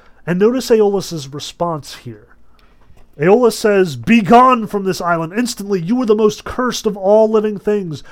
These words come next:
It would go against all that is right for me to help or send on his way a man so despised by the blessed gods. Be gone. You are cursed by heaven." Aeolus withholds hospitality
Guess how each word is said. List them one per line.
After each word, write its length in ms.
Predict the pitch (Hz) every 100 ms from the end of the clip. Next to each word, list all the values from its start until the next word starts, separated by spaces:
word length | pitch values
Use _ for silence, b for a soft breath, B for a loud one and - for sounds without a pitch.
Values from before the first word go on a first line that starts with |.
| B
It 60 | 208
would 160 | 202
go 160 | 165 214
against 320 | 214 220 - -
all 200 | 180 190
that 100 | 196
is 160 | 190 156
right 280 | 180 190
for 120 | 175 180
me 100 | 165
to 80 |
help 320 | 147 180 165 170
or 100 | 143
send 240 | - 170
on 120 | 165
his 200 | 147 135
way 280 | 147 165 156
a 80 | 143
man 280 | 156 165 170
so 140 | 160
despised 680 | 143 - 175 165 160 151 -
by 100 | 151
the 80 | 139
blessed 440 | 156 156 - -
gods. 480 | 156 165 139 123 - B B -
Be 120 | 208
gone. 540 | 160 190 165 139 113 117
You 320 | 117 175 202
are 120 | 185
cursed 460 | 180 - 160 - 131
by 160 | 147
heaven." 360 | 135 143 131 110 _ _ _ _ b b b b b b b b b b _ _ _ _ _ _ _ _ _ _ _ _ _ _ _
Aeolus 540 | 151 180 220 214 - 143
withholds 1000 | 131 156 - 196 170 120 107 101 - - _ _
hospitality 920 | - 127 - 120 131 113 110 104 104